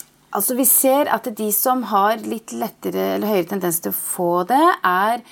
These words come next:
eh, barn som gjerne er utsatt for røyk, og man kan si at det kan ha en genetisk disposisjon, men det betyr ikke at det er arvelig.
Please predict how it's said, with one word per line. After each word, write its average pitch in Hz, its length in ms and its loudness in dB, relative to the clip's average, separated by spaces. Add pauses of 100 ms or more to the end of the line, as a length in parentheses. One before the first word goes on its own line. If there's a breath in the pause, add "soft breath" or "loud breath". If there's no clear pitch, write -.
(380 loud breath)
eh, 202 120 -8
barn 180 220 -2
som 208 140 -6
gjerne 185 220 -4
er - 80 -12
utsatt 180 200 -8
for 190 160 -4
røyk, 320 540 2
og 208 460 0 (200)
man 202 200 -4
kan 208 600 -2
si 196 260 -2
at 190 120 -4
det 196 180 -4
kan 196 200 -6
ha 180 180 -2
en 180 120 -6
genetisk 185 560 -4
disposisjon, 247 800 0 (480 loud breath)
men 196 140 -4
det 208 120 0
betyr 214 240 -4
ikke - 200 -4
at - 40 -8
det - 120 0
er - 180 2
arvelig. 170 460 0